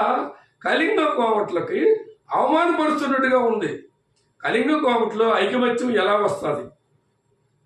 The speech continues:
అన్ని సంఘాలు ఐకమత్యంగా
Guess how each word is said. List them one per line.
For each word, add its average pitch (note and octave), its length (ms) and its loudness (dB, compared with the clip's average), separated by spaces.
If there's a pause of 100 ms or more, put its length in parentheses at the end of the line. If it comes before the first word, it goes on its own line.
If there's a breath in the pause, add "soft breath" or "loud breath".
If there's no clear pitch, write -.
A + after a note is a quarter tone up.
(840)
అన్ని B3+ 280 4
సంఘాలు A#3+ 680 2
ఐకమత్యంగా G#3 580 0